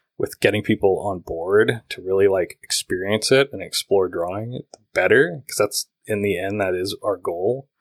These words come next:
Um, we'd love to sell them all and, like, make another book, but that remains to be seen right now. So, yeah, I think if you can't, if you can't get a copy at the book ban, if they've sold out or whatever,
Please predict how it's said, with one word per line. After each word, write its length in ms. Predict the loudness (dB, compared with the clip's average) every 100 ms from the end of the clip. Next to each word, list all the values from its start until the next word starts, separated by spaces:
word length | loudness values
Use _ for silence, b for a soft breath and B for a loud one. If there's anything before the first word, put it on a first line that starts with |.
| _ 2
Um, 280 | 4 4
we'd 160 | 4 2
love 200 | 2 2
to 100 | 2
sell 340 | 2 2 4
them 160 | 4 6
all 240 | 8 8
and, 120 | 4 2
like, 180 | -8 _
make 260 | -2 0 0
another 300 | 0 0 0
book, 320 | 4 4 2 _ _
but 300 | -2 -2 -2 _ _ _
that 140 | -6 -6
remains 340 | -6 -8 -4
to 80 | -4
be 120 | -4
seen 300 | -8 -6 -4
right 180 | -2 0
now. 280 | -2 -4 -8 _ -8
So, 200 | 0 4
yeah, 280 | 6 6 4
I 100 | 2
think 220 | 2 0
if 120 | -2
you 80 | 0
can't, 340 | 2 4 2 -4
if 140 | -12
you 80 | -6
can't 300 | 0 0 2
get 200 | 2 2 _ _ _
a 80 | -16
copy 380 | -2 -2 -2 -6
at 80 | -4
the 80 | 0
book 180 | 2
ban, 240 | 2 2 2
if 160 | 0
they've 160 | -2 -6
sold 280 | 0 0 2
out 120 | -2
or 60 | -2
whatever, 480 | -2 2 2 0